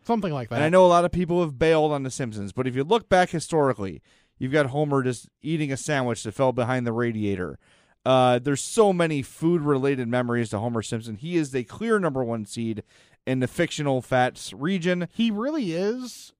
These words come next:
Speaker 2: Yeah.
Speaker 1: If you think about the ideals of a fat, he could, he could be in consideration for being the number one overall seed.
Speaker 2: And it's gonna be a tough, you know, we have the, the, the humans or the people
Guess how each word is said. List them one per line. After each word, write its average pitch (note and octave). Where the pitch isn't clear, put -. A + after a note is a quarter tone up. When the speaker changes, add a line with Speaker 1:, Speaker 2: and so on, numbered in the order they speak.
Speaker 2:
Yeah. A2
Speaker 1:
If G3+
you F#3+
think A#3+
about A#3
the G3+
ideals D#3+
of D#3+
a C#3+
fat, C#3
he G3+
could, C#4
he F3+
could C4
be C#4+
in B3+
consideration F#3+
for D#3+
being D#3+
the D3
number D#3
one D#3
overall C3
seed. G#2
Speaker 2:
And D#3
it's F#3
gonna C#4+
be D#4+
a C#4+
tough, G3+
you F3+
know, F3
we D#3
have B3
the, A3
the, C#3
the C3
humans D3
or C#3
the C3
people A#2